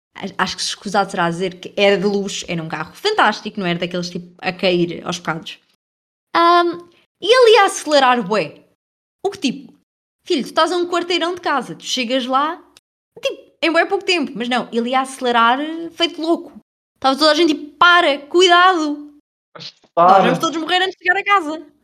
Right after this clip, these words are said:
Speaker 1: Mas eles chegaram todos vivos, ninguém morreu no carro. Não sei bem como, mas não morreram.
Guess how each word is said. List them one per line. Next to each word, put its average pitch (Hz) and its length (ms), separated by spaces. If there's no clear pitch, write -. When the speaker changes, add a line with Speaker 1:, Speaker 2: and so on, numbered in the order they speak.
Speaker 1:
Mas 240 100
eles 247 120
chegaram 247 240
todos 247 220
vivos, 160 220
ninguém 208 200
morreu 220 520
no 247 140
carro. 165 460
Não 175 80
sei 196 120
bem 254 120
como, 415 340
mas 269 140
não 254 100
morreram. 156 360